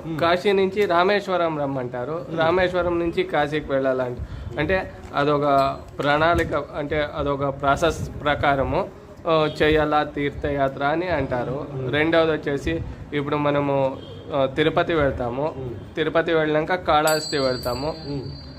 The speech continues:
Speaker 2: కాళహస్తి వెళ్ళిన తర్వాత
Speaker 1: మ్మ్.
Speaker 2: కాళహస్తి నుంచి,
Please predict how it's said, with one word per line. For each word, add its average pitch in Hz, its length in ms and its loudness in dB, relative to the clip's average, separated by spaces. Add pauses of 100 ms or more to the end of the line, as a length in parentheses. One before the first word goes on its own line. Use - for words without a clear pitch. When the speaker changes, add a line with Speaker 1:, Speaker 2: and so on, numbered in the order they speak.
(180)
Speaker 2:
కాళహస్తి 185 640 4
వెళ్ళిన 170 380 4
తర్వాత 131 460 -2
Speaker 1:
మ్మ్. 143 440 -4
Speaker 2:
కాళహస్తి 180 540 4
నుంచి, 170 420 0